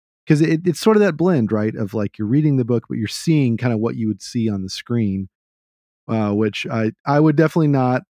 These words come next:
watch that <laughs> movie with my seven-year-old. I mean, he's,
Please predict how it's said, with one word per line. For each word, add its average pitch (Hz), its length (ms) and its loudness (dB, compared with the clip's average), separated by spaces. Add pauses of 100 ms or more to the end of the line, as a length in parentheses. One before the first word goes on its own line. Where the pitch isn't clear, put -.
(180)
watch 117 520 -2
that 120 200 -2
<laughs> - 0 -
movie 117 300 2
with 107 160 -4
my 110 120 0
seven-year-old. 101 600 -2
I 104 60 -4
mean, 104 160 -2
he's, 120 320 -2